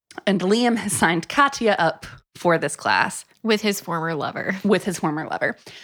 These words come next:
Speaker 1: But
Speaker 2: That's a bold move.
Speaker 1: But, like, everyone is kind of Liam's former lover
Speaker 2: <laughs>
Speaker 1: is his energy.
Speaker 2: Good for him.
Speaker 1: Right? Like,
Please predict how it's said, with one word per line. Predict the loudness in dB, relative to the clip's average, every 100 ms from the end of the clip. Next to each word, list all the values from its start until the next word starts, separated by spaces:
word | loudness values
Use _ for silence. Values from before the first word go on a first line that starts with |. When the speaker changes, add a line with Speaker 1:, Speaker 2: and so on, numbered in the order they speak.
| -2
Speaker 1:
But | 2 4 2
Speaker 2:
That's | -4 -2
a | -2
bold | 0 0 0
move. | -2 0 2 4
Speaker 1:
But, | 4
like, | 4 2 0 -6 _ _ _ 2
everyone | 4 4 4 4 4 2
is | 0
kind | 0 2 2
of | 2
Liam's | 2 2 4 2 0
former | 2 2 4 2
lover | 4 4 4 4 4 4 4
Speaker 2:
<laughs> |
Speaker 1:
is | 2 2
his | 2 4
energy. | 4 4 4 2 4 2 4 2 0 -8 _ _ _ -2
Speaker 2:
Good | 0
for | 2
him. | 2 0 -2 -4 0
Speaker 1:
Right? | 2 4 4 4
Like, | 4 4